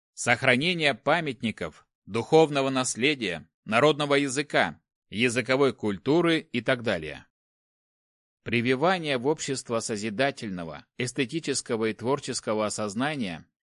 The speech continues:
необходимы для выживания цивилизации. Человек должен уметь чувствовать красоту, видеть истинную красоту, отличать от ложной и создавать красоту.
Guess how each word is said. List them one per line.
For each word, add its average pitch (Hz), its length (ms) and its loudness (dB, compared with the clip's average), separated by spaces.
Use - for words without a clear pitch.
необходимы 143 720 2
для 127 180 2
выживания 120 600 0
цивилизации. 120 960 -4
Человек 147 400 2
должен 170 320 -2
уметь 175 260 -6
чувствовать 156 420 -4
красоту, 151 680 -4
видеть 123 640 0
истинную 107 500 -2
красоту, 107 680 -6
отличать 120 760 0
от 120 240 -2
ложной 110 680 0
и 151 140 0
создавать 160 640 -2
красоту. 95 680 -8